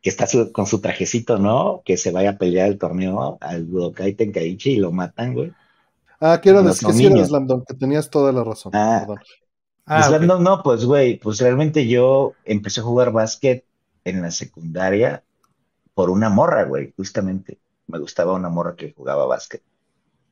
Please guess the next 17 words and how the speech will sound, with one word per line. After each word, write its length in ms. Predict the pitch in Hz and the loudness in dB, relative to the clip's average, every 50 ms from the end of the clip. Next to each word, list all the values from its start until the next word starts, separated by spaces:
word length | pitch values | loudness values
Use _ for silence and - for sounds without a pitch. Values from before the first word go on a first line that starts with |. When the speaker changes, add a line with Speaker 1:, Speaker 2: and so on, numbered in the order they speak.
| _ - | _ -10
Speaker 3:
Mm. 180 | 143 139 135 127 | -6 -6 -4 -4
Speaker 1:
Muy 100 | - - | -6 -6
parecido 600 | - 90 87 80 - - - 85 80 85 82 80 - _ _ _ _ _ _ _ _ _ _ - | -4 -2 -2 -2 -2 -2 -4 -2 -2 -2 -4 -6 -8 _ _ _ _ _ _ _ _ _ _ -18
a 200 | - 80 78 76 | -14 -12 -12 -12
lo 140 | 73 71 71 | -12 -14 -16
que 100 | _ _ _ | _ _ _
pasó 300 | - 85 82 - 82 80 | -14 -10 -10 -8 -8 -8
en, 240 | 80 82 78 76 78 78 | -10 -10 -12 -14 -14 -14
en, 160 | 76 78 - - | -14 -14 -14 -16
en 520 | 85 80 - 92 87 - - 98 87 90 | -16 -14 -14 -14 -12 -10 -10 -10 -10 -8
el 180 | 87 87 87 82 | -6 -4 -4 -4
anime 460 | 82 87 90 92 92 92 95 87 87 | -4 -4 -6 -6 -6 -6 -8 -8 -8
manga. 460 | 87 85 82 85 85 82 95 113 - _ _ _ _ _ _ _ _ _ _ _ _ _ - | -10 -10 -10 -10 -10 -8 -10 -10 -12 _ _ _ _ _ _ _ _ _ _ _ _ _ -4
Y 120 | - 87 | 0 2
luego 240 | 90 90 87 98 95 | 4 4 4 2 2
Speaker 3:
Mm. 40 | - | 2
Speaker 1:
cuando 840 | - 101 98 95 92 90 87 87 87 85 82 78 78 76 - - | 2 0 2 2 0 2 2 2 4 4 2 2 2 0 -2 -4